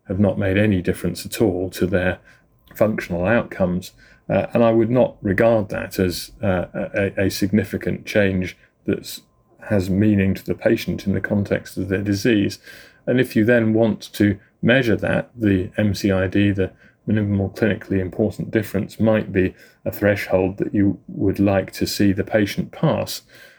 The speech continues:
Uh, those thresholds are really designed for research trial use, but they're good rules of thumb. Uh, and for instance, we would certainly like to see the patient improving in strength on the M R C score.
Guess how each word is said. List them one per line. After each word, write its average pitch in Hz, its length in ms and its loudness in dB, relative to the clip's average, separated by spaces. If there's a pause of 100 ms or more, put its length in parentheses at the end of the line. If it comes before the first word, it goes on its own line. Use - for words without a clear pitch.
(220)
Uh, - 200 -4
those 120 480 2
thresholds 107 640 2
are 104 60 2
really 104 280 2
designed 95 640 2
for 101 280 0 (380)
research 107 580 2
trial 90 380 0
use, - 460 -2 (300)
but 120 320 0
they're 98 160 2
good 98 240 2
rules 92 380 2
of 90 120 -2
thumb. 95 500 0 (220)
Uh, 104 220 0
and 98 280 2
for - 140 -6
instance, 95 480 -4
we 92 220 0 (280)
would 95 300 -4 (280)
certainly - 440 2
like 95 220 -2
to - 60 -14
see 92 140 0
the 90 100 -4
patient 95 380 -4
improving 95 420 -2
in 92 100 -10
strength - 460 -2
on 90 100 -4
the 98 80 -4
M 90 120 -2
R 92 140 -4
C 110 260 2
score. 104 480 0